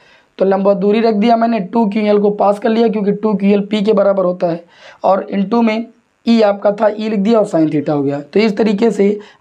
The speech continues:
बल युग्म के आघूर्ण का व्यंजक आ गया टाउ बराबर P ई sin theta। अब इसकी तीन स्थितियाँ हैं। पहली कि अगर ये आपका जो वैद्युत द्विध्रुव है, इस वैद्युत क्षेत्र से theta कोण कितना बना है आपका, नब्बे डिग्री, अर्थात perpendicular ऐसे हो,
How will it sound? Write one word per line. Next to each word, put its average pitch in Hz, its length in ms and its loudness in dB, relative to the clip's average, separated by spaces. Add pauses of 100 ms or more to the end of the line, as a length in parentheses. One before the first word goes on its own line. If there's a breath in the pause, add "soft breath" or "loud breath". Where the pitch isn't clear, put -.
बल 202 240 0
युग्म 233 200 -2
के 226 120 0
आघूर्ण 202 320 0
का 214 80 0
व्यंजक 202 380 0
आ 190 80 2
गया 214 140 0
टाउ 208 320 -2
बराबर 190 340 0 (140)
P 208 80 -2
ई 220 200 0
sin 165 240 0
theta। 143 300 -4 (500 loud breath)
अब 220 140 0
इसकी 233 260 -2
तीन 240 320 2
स्थितियाँ 214 400 2
हैं। 226 160 -8 (240)
पहली 208 320 2 (380 loud breath)
कि 233 80 0
अगर 208 360 0
ये 247 180 4
आपका 214 440 0 (420)
जो 196 160 2
वैद्युत 202 320 0
द्विध्रुव 220 380 2
है, 247 100 4
इस 214 80 0
वैद्युत 185 340 0
क्षेत्र 220 320 -2
से 240 180 0
theta 220 420 0
कोण 226 200 -2
कितना 220 280 -2
बना 220 180 0
है 220 80 0
आपका, 220 220 -2
नब्बे 202 400 0
डिग्री, 226 340 -2 (300 loud breath)
अर्थात 202 360 -2
perpendicular 208 580 0
ऐसे 208 300 0
हो, 226 220 0